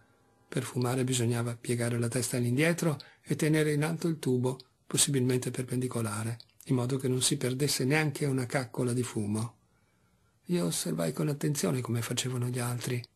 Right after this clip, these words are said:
Mi era chiaro che ora che avevo Piet e Katy a casa non potevo dire di no. Dissi quindi tutta tranquilla: "Oggi anche a me mi tira il fumo", e feci dei gesti come se di kilom me ne fossi fatti chissà quante volte.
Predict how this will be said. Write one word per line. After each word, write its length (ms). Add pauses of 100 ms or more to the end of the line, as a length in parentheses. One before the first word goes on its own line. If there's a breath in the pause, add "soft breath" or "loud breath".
Mi 140
era 160
chiaro 480 (220)
che 180
ora 300 (340)
che 140
avevo 280
Piet 300
e 60
Katy 400
a 80
casa 440
non 200
potevo 360
dire 240
di 140
no. 320 (360 soft breath)
Dissi 320
quindi 300
tutta 300
tranquilla: 760 (720)
"Oggi 400 (200)
anche 320
a 40
me 280 (100)
mi 140
tira 240
il 100
fumo", 480 (380)
e 160
feci 260
dei 140
gesti 380
come 240
se 120
di 140
kilom 340
me 120
ne 100
fossi 280
fatti 300
chissà 280
quante 300
volte. 600